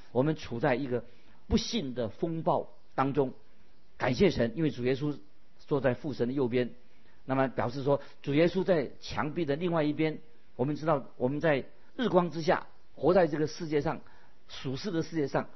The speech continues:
我们跟神有距离。世界里面有，活在这个距离是什么呢？世界、情欲、魔鬼啊，这是与神就相隔。世界啊，属世的世界、情欲、魔鬼，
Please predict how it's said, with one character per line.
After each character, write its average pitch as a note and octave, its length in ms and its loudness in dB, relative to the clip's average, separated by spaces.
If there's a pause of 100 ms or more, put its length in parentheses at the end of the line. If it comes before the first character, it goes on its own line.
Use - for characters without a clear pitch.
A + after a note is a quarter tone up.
(140)
我 B2 120 0
们 D3 100 0
跟 E3+ 180 0
神 C3 360 -2
有 A2+ 120 0
距 D#3 240 -4
离。 G#2 240 -6 (580)
世 F#3+ 200 -4
界 D#3+ 140 2
里 B2+ 100 0
面 C#3+ 240 0 (240)
有， B2 300 -2
活 - 320 4
在 D#3 220 6 (120)
这 F3 80 -4
个 E3+ 60 2
距 F#3 180 -4
离 D#3 80 4
是 C#3 140 0
什 B2 40 -2
么 B2 120 2
呢？ B2 100 0 (380)
世 A3 260 -2
界、 E3+ 300 0 (320)
情 D3 320 -4
欲、 D3+ 160 -2
魔 B2 240 6
鬼 G2+ 160 -2 (120)
啊， - 200 -12
这 C3 100 -2
是 A#2 220 -4 (160)
与 A2+ 160 -4
神 A#2+ 200 -2
就 C3 120 -2
相 D#3 300 -2
隔。 A2+ 180 0
世 G3+ 240 -4
界 D#3+ 180 2 (360)
啊， G#2+ 80 -6
属 B2+ 220 -6
世 G#3 160 -4
的 D#3 80 0
世 D#3+ 200 -4
界、 D3+ 180 2 (140)
情 D#3 240 -2
欲、 E3 80 2
魔 C#3 160 4
鬼， A2+ 220 -2